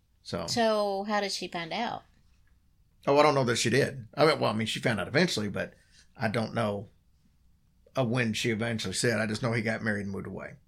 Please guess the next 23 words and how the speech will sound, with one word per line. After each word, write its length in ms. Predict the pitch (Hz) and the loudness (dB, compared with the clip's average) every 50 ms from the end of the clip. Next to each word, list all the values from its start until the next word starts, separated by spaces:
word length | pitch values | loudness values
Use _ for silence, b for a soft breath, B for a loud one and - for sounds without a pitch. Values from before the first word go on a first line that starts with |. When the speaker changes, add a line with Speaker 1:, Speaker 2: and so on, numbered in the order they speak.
| _ _ b b b b b b b b | _ _ b b b b b b b b
Speaker 1:
So 400 | b - 160 156 151 147 139 - | b 6 8 8 10 8 6 4
he 320 | - - 110 160 175 214 | 0 -2 0 4 4 6
and 100 | 240 233 | 4 4
Victoria, 540 | 233 226 - - - 139 120 107 95 101 95 | 2 0 0 0 0 0 2 2 0 -2 -2
they 280 | 98 107 139 185 214 208 | 4 6 8 10 10 10
had 180 | 208 190 151 | 8 6 6
a 40 | 127 | 4
baby. 500 | 113 98 110 98 - - - - - - _ _ _ _ _ _ _ _ _ _ _ _ _ _ _ _ _ _ _ _ _ _ _ _ _ _ _ _ _ - - | 4 0 0 -2 -2 -6 -8 -12 -12 -14 _ _ _ _ _ _ _ _ _ _ _ _ _ _ _ _ _ _ _ _ _ _ _ _ _ _ _ _ _ -2 0
And 340 | 127 127 127 127 123 - - | 2 2 2 2 0 -2 0
a 80 | - 127 | 2 2
year 340 | 117 110 117 139 170 208 220 | 2 4 4 6 6 6 6
and 80 | 226 | 6
a 60 | 226 | 4
half 380 | 190 - 170 151 143 135 127 - | 4 4 4 4 4 4 2 2
after 380 | - - 135 131 - - 123 117 | 4 4 4 4 4 2 0 0
leaving 640 | 110 104 113 135 151 170 190 208 196 190 175 - - - | 2 2 2 2 4 4 4 4 2 2 -2 -6 -10 -10
Rita, 520 | - 143 156 156 139 113 87 87 87 107 - _ _ _ _ _ _ _ _ _ _ _ _ _ _ _ _ _ _ _ _ _ _ | 0 4 6 6 6 6 2 -2 -6 -6 -10 _ _ _ _ _ _ _ _ _ _ _ _ _ _ _ _ _ _ _ _ _ _
he 220 | - - 139 143 151 | -6 -2 0 2 2
and 100 | 147 135 | 4 4
Victoria 800 | 143 135 139 - - 202 208 226 196 151 123 117 117 131 135 - - _ _ _ _ _ _ _ | 4 4 2 0 0 2 4 6 6 6 6 4 2 0 -2 -6 -12 _ _ _ _ _ _ _
and 180 | - 120 107 104 | -8 -6 -2 -2
their 120 | 110 110 | -2 0
nine-month-old 1080 | 107 107 113 120 131 139 139 139 131 123 110 - 143 151 143 135 123 117 113 110 113 | 2 2 4 4 4 2 2 0 0 0 2 4 4 6 6 6 4 4 0 -2 -4